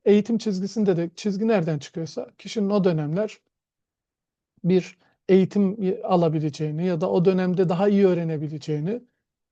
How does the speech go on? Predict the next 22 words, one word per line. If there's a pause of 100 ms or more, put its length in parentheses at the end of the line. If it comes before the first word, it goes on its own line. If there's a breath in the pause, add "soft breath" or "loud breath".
(100)
e,
düşünebiliriz. (1200)
Yine
eğitim
alması
gereken
kişilerde
de
bu
çizgileri
görebiliriz. (720)
Burada, (540)
e, (680)
diğer
bir
çizgide
bakın
altıncı
çizgimiz (360)
şu (480)
buğday
çizgisi.